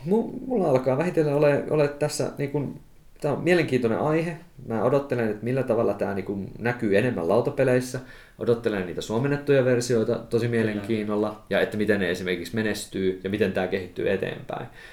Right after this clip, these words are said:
Speaker 2: Kyllä.
Speaker 1: Tuleeko sulla mieleen vielä jotain tähän loppuun vai ollaanko käsitelty kuinka laajasti jo sun mielestä?
Speaker 2: No, puffataan nyt vielä sitä Katleenan
Speaker 1: Joo,
Speaker 2: kirjaa, nyt
Speaker 1: totta
Speaker 2: kun
Speaker 1: kai,
Speaker 2: meillä on nimikin
Speaker 1: kyllä.
Speaker 2: tiedossa,
Speaker 1: Aivan
Speaker 2: eli
Speaker 1: oikein.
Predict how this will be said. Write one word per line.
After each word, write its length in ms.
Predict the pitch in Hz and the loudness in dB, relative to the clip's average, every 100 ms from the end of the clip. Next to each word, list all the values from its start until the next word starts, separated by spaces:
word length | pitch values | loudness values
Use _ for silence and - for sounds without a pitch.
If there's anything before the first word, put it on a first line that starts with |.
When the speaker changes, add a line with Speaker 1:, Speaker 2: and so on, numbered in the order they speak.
| - | -14
Speaker 2:
Kyllä. 240 | - 98 95 | -10 -10 -4
Speaker 1:
Tuleeko 240 | 151 143 | -2 0
sulla 120 | 156 | -2
mieleen 460 | 139 120 117 107 - | 0 0 0 -2 0
vielä 200 | 117 113 | 2 2
jotain 380 | 110 104 95 - | 0 -2 -4 -6
tähän 300 | 95 95 98 | -8 -4 -4
loppuun 380 | 98 - 95 | -4 -8 -6
vai 140 | 92 90 | -4 -4
ollaanko 240 | 92 92 | -4 -4
käsitelty 460 | 101 104 92 82 85 | -4 -2 -2 -4 -6
kuinka 420 | - 92 87 85 | -8 -6 -4 -2
laajasti 420 | 87 - - - - | -2 -4 -8 -16 -20
jo 40 | - - - - - - | -20 -20 -20 -20 -20 -10
sun 160 | 101 | -6
mielestä? 240 | 92 170 185 | -6 0 2
Speaker 2:
No, 260 | 135 - - - - - 139 - - - | 2 -4 -16 -20 -18 -16 -16 -18 -8 -2
puffataan 360 | 208 202 175 | 0 2 2
nyt 100 | 160 | 4
vielä 200 | 156 143 | 4 4
sitä 220 | 131 135 131 | 2 -2 2
Katleenan 420 | 156 151 131 117 113 | 2 4 2 2 4
Speaker 1:
Joo, 100 | - | 4
Speaker 2:
kirjaa, 240 | 185 156 139 | 6 6 6
nyt 60 | |
Speaker 1:
totta 140 | 135 - | 4 4
Speaker 2:
kun 100 | - | 6
Speaker 1:
kai, 80 | 95 | 6
Speaker 2:
meillä 140 | 131 | 6
on 60 | 127 | 4
nimikin 220 | 165 113 | 6 6
Speaker 1:
kyllä. 160 | 95 - | 6 4
Speaker 2:
tiedossa, 460 | 139 123 120 - | 4 4 2 4
Speaker 1:
Aivan 140 | 123 113 | 4 4
Speaker 2:
eli 80 | |
Speaker 1:
oikein. 180 | - 101 | 2 0